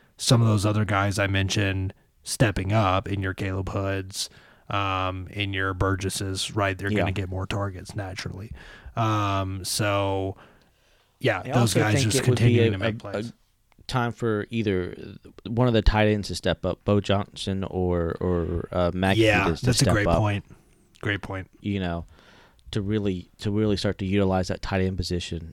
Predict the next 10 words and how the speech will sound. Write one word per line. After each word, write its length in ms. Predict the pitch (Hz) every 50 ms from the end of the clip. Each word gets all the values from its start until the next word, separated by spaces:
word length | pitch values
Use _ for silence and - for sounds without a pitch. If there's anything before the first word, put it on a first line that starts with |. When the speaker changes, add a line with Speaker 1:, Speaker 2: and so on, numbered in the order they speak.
| - _
Speaker 2:
in 120 | 92 90
the 80 | 85 80
passing 420 | - - 90 90 87 - - 90
game. 280 | 80 78 78 78 78 82 - - - - - - - - - - - - - - - - -
Um, 460 | - 90 87 85 82 80 80 82 - - - - - - - - - - - - - - - - -
I, 100 | 98 98
I, 420 | - - 110 110 90 73 104 107 - - -
I, 180 | 120 127 127 - - - -
I 40 | 123
think 360 | 120 - - 147 139 131 -